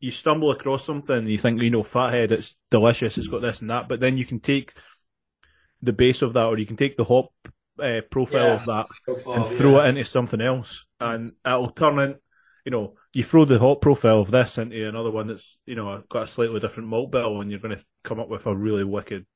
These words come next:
Speaker 1: wicked beer. I just, I, before I left, uh, Alchemy, we done a, a, a collaboration with a Glasgow brewery on, like, a, like, a seventy shilling, and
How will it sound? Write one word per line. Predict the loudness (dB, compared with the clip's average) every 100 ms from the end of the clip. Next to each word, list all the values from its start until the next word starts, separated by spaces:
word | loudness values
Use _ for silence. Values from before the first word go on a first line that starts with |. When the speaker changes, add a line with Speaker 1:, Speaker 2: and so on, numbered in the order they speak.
| -12
Speaker 1:
wicked | -10 -10 -14
beer. | -12 -12 -12
I | -12
just, | -10 -12 _ _ _ _ _ _ _
I, | -4 -4 -6 _ _ _ _ _ _ _
before | -2 2 4
I |
left, | 6 4 4 -2 -6
uh, | -4 -4 -8 _ _ _ -20 _
Alchemy, | -4 -4 -4 -4 -2 -2 -6 -16 -10
we | -6 -2
done | 0 0
a, | -2 -4 -6
a, | -10 -10 -10
a |
collaboration | -6 -2 -2 -2 -4 -6 -10 -10 -8
with | -8 -8 -12 -20 _ _
a | -8 -8 -8
Glasgow | -8 -8 -8 -12
brewery | -10 -8 -6
on, | -8 -8 -10 -12 -10
like, | -8 -8
a, | -10 _ -10
like, | -8
a | -8
seventy | -2 -2 -2 -4 -6 -10
shilling, | -6 0 0 0 -4 -10 _ _ _ _ _ _ _ -6
and | -6 -6 -8 -10